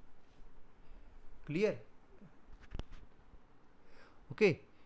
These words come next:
ਵੀ ਐਲ ਬਣ ਗਿਆ ਨਾ। ਡੀ ਆਈ upon ਡੀ ਟੀ ਦੀ ਜੇ ਆਪਾਂ ਗੱਲ ਕਰ ਲਈਏ, ਜਿਹੜਾ ਕਰੰਟ ਏ, ਇਹ ਕੀ ਹੈ? ਜਿਹੜਾ ਕਰੰਟ ਚੇਂਜ ਹੋ ਰਿਹਾ, ਉਹਦੀ ਗੱਲ ਕਰਾਂਗੇ ਨਾ, ਡੀ ਆਈ upon ਡੀ ਟੀ। ਓਕੇ, ਤੇ ਜਿਹੜਾ ਸਾਡਾ ਟੋਟਲ ਰੈਜ਼ਿਸਟੈਂਸ ਆਏ-, ਅ, ਇੰਡਕਟੈਂਸ ਆਏਗਾ,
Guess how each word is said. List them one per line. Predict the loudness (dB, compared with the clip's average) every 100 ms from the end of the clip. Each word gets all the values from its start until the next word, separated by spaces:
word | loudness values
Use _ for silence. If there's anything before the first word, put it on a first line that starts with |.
| -10 0
ਵੀ | 6 10
ਐਲ | 12
ਬਣ | 12 12
ਗਿਆ | 10 10
ਨਾ। | 10 8
ਡੀ | 8 8 12
ਆਈ | 12
upon | 12 8
ਡੀ | 8 6
ਟੀ | 6
ਦੀ | 6
ਜੇ | 10
ਆਪਾਂ | 10 12
ਗੱਲ | 12 12
ਕਰ | 12
ਲਈਏ, | 10 10
ਜਿਹੜਾ | 10 10
ਕਰੰਟ | 10 10 10 8
ਏ, | 8 8
ਇਹ | 6 6
ਕੀ | 10
ਹੈ? | 8
ਜਿਹੜਾ | 10 10 10
ਕਰੰਟ | 10 8 6
ਚੇਂਜ | 6 8 10
ਹੋ | 10 12
ਰਿਹਾ, | 12 12
ਉਹਦੀ | 10 10 12
ਗੱਲ | 12
ਕਰਾਂਗੇ | 12 10 10
ਨਾ, | 8
ਡੀ | 10 12 12
ਆਈ | 12
upon | 10 8 10
ਡੀ | 8
ਟੀ। | 8 6 4 -4 -16 -18 -18 -18 -18 -20 -20 4
ਓਕੇ, | 8 10 8 6 2 12
ਤੇ | 12
ਜਿਹੜਾ | 12 12
ਸਾਡਾ | 12 12 12
ਟੋਟਲ | 12 12 12 12 12
ਰੈਜ਼ਿਸਟੈਂਸ | 6 8 8 10 10 12
ਆਏ-, | 12 12
ਅ, | 12 12 12 12 12
ਇੰਡਕਟੈਂਸ | 10 10 12 10 12
ਆਏਗਾ, | 12 12 12 12 10